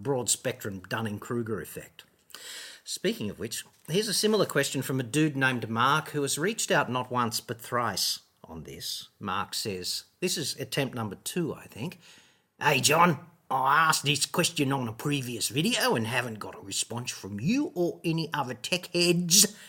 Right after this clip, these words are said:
yet." Apostrophe S on tech heads. I don't know why. "So I'll ask again. Why can't you put high output alternators on each wheel of an E V and charge the batteries?"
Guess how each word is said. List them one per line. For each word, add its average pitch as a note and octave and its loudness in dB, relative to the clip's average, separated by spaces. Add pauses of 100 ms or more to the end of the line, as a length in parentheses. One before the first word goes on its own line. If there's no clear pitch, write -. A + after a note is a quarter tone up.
(120)
yet." C3+ 0 (240)
Apostrophe G#2+ -4
S C#3+ -2
on F2 -8
tech C#3+ -4
heads. E3 -2 (120)
I - -16
don't G#2+ -6
know F#2+ -12
why. G#2+ -6 (1400)
"So - 6
I'll - -2
ask - 4
again. A3 4 (800)
Why A3+ 4
can't G3+ 4
you E3 4
put G3 6 (280)
high F#3 6
output G3 4
alternators D#3 2
on D3+ 0
each F3 4
wheel F#3+ 8
of C#3 0
an D3 4
E D#3 6
V G3+ 6
and C3+ 0
charge C#3+ 2
the C3+ 0
batteries?" C#3 2